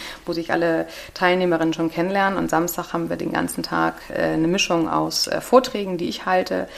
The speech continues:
rund um, je nachdem, was für ein Retreat ihr gerade besucht, entweder Schwerpunkt Kinder null bis acht oder jetzt ab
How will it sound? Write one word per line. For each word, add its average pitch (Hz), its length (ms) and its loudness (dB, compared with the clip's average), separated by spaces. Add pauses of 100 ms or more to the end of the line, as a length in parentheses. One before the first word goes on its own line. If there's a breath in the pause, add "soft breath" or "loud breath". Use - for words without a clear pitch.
(280 loud breath)
rund 175 220 2
um, 165 460 2
je 175 140 2
nachdem, 226 340 4
was 175 140 0
für 175 60 2
ein 170 60 4
Retreat 180 540 -2
ihr 170 120 0
gerade 160 280 0
besucht, 220 460 2
entweder 165 440 -2
Schwerpunkt 165 720 -2 (400 loud breath)
Kinder 175 400 2
null 170 300 4
bis 165 260 -4
acht - 520 2
oder 165 260 2
jetzt - 640 -4
ab - 240 -4